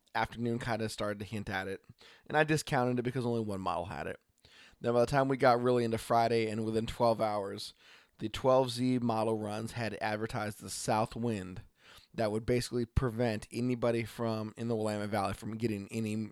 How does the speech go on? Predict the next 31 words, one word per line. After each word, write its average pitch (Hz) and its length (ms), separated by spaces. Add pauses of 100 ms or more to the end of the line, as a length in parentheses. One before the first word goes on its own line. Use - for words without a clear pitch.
any 120 140
type 117 240
of 98 100
real 95 160
snow. - 320
And 101 100
again, 110 220
I 92 40
was 92 140
like, 113 100
you 120 80
know, 123 260 (580)
my 110 240
gut 135 340
says 147 420
yes, 135 360
that 107 100
this 110 160
is 107 120
gonna 110 180
happen, 107 420
but 101 200
my 101 160
mind 107 400
says 113 260
no, 117 160
because 110 220
I've 104 120
seen 120 220
it 127 80
before 110 580